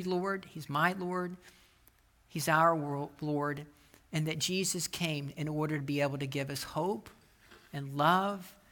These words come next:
and peace and joy. And in that, we have the essence of the Advent season. And we're on this journey together. And we learned a lot about the Annunciation today.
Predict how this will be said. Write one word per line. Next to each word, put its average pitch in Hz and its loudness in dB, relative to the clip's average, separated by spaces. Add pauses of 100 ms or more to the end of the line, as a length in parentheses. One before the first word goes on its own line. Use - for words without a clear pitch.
(300)
and 135 -10
peace 180 -6 (420)
and 139 -4
joy. 147 -8 (1500)
And 160 0
in 156 0
that, 208 0
we 160 -2
have 156 0
the 165 -4
essence 165 -2
of 160 -12
the 156 -8
Advent 147 -6
season. - -4 (1200)
And 165 0
we're 165 4
on 175 6
this 156 0
journey 156 2
together. 135 0 (1400)
And 165 0
we 170 2
learned 175 2
a 160 4
lot 160 4
about 143 4
the 147 -2
Annunciation 147 -4
today. 135 -8